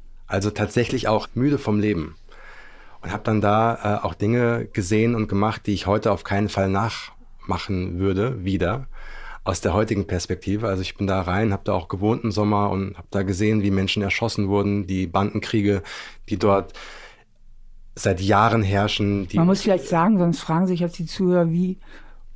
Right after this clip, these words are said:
Speaker 2: wie kommst du in die Favelas? Also du hast ja
Speaker 1: Mir hat
Speaker 2: jemanden
Speaker 1: jemand,
Speaker 2: kennen, eine
Speaker 1: genau,
Speaker 2: Einladung gehabt,
Speaker 1: genau, mir
Speaker 2: ne?
Speaker 1: hat jemand auf Facebook geschrieben,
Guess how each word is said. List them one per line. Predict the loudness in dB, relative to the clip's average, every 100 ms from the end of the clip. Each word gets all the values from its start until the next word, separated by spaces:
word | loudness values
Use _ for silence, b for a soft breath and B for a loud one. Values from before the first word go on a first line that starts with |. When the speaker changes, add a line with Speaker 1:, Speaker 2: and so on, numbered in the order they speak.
| -10 -10 -2
Speaker 2:
wie | 2 4 4
kommst | 0 2 2 4 2
du |
in | 4
die | 2
Favelas? | 2 2 4 4 6 4 2
Also | 0 0
du | 2
hast | 0 2
ja | 2
Speaker 1:
Mir | 4
hat | 4 4
Speaker 2:
jemanden |
Speaker 1:
jemand, | 6 6
Speaker 2:
kennen, | 6 4
eine | 6 6
Speaker 1:
genau, | 6
Speaker 2:
Einladung | 6 6 4 0
gehabt, | 0 2
Speaker 1:
genau, | 4 4
mir | 4
Speaker 2:
ne? | 2
Speaker 1:
hat | 2
jemand | 2 2 0
auf | 0
Facebook | 0 0 -4 -4
geschrieben, | -4 0 2 2 0